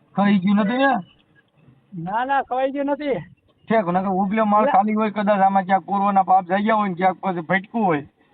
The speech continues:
Speaker 1: એવું નથી
Speaker 2: ના,
Speaker 1: ને?
Speaker 2: ના, ના, ના, ના, ના, ના, એ અમને નથી થતું. આમાં એક ભાઈ, બ્લાઇન્ડ ભાઈ તમારે એક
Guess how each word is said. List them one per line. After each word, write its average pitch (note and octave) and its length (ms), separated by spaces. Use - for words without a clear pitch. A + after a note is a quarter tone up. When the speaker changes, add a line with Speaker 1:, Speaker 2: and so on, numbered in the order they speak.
Speaker 1:
એવું F#3 260
નથી F#3+ 140
Speaker 2:
ના, F3+ 160
Speaker 1:
ને? C4+ 80
Speaker 2:
ના, F3 120
ના, F3 180
ના, F3 180
ના, E3+ 120
ના, G3 160
ના, G3 140
એ A3 320
અમને A#3 320
નથી A3 200
થતું. A3+ 400
આમાં A#3+ 220
એક C#4 260
ભાઈ, A#3+ 260
બ્લાઇન્ડ A#3 340
ભાઈ B3 200
તમારે A#3+ 600
એક A3 60